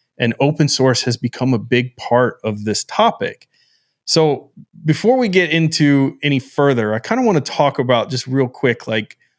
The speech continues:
what makes open source so amazing? Like,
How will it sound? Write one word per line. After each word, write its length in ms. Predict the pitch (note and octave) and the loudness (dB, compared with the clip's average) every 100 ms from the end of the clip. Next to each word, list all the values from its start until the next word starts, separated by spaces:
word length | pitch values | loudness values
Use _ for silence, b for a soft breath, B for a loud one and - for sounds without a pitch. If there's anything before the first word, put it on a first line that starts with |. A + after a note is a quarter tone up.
| _ _ _ - | _ _ _ 0
what 240 | F3 C4+ | 0 2
makes 360 | D#3+ D#3+ D3+ - - | 4 2 2 -2 0
open 340 | C#3+ C3+ A#2+ | 0 2 0
source 400 | - A#2+ A2 G#2 - - C#3+ | 0 0 0 -2 -6 -10 -6
so 280 | - C3 A#2+ | -2 0 0
amazing? 440 | A2 G2+ F#2+ F2 | 0 -2 -4 -8
Like, 160 | G#2+ | -8